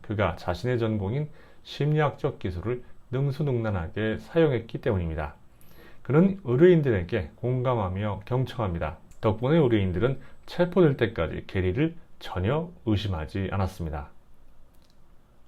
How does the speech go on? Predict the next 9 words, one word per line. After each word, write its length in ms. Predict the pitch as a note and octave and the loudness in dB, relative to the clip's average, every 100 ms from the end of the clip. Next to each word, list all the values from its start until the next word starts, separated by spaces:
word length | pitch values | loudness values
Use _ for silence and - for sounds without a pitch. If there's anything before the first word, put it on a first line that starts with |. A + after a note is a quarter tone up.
| - _ - - - - - - | -20 _ -20 -20 -20 -20 -20 -4
언더커버로 540 | - C#3+ D#3+ D3+ D#3+ F#3+ | 4 6 6 8 8 8
활약하면서 840 | F#3 F3 D#3+ D3 D3+ A2 A#2+ D3+ | 8 6 4 0 2 4 4 2
게리의 420 | A2 A2 A2+ A#2+ | 2 6 6 6
외면적인 540 | G2+ A#2 B2 A#2+ A#2 | 4 2 4 4 4
모습과 500 | A2 G2+ - - A#2 | 2 -2 -4 0 0
그에 240 | A2+ A2 G#2+ | 2 2 2
대한 240 | G#2+ A2+ | 2 0
사람들의 600 | G#2+ D3 D#3+ D3+ C3 A#2+ | -2 0 0 2 2 0
평가가 680 | - C3 A#2+ G2+ G#2+ B2 | -2 -6 -2 0 2 0